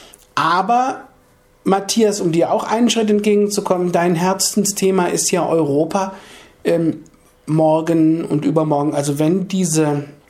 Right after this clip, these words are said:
Zusammenkunft scheitert, und es sieht ja nun mal so aus, ich kann mir kaum vorstellen, dass Polen, die Tschechei, äh, die Slowakei, Ungarn,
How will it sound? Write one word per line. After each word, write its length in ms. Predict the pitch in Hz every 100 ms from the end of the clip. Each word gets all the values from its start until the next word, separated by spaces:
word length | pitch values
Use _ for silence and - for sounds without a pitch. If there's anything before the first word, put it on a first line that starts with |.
| _ - - _ _ _ _ _ _ -
Zusammenkunft 960 | - 151 151 147 139 135 135 123 113 -
scheitert, 600 | - 131 135 123 110 123
und 100 | 123
es 140 | 127
sieht 200 | 160 156
ja 120 | 147
nun 160 | 139 139
mal 160 | 135
so 140 | 127 139
aus, 420 | 135 127 120 -
ich 120 | -
kann 180 | - 147
mir 120 | 131
kaum 280 | 127 165 180
vorstellen, 760 | 185 160 156 151 143 147 147 - - - - - - - _ -
dass 420 | 131 131 - -
Polen, 920 | - - 165 180 175 170 175 170 165
die 340 | 151 139 135 131
Tschechei, 840 | - - 143 - 147 147 160 156 156
äh, 840 | - - - - 151 147 143 143
die 120 | 143
Slowakei, 800 | 139 170 160 156 151 147 139 147
Ungarn, 680 | 147 170 165 143 143 139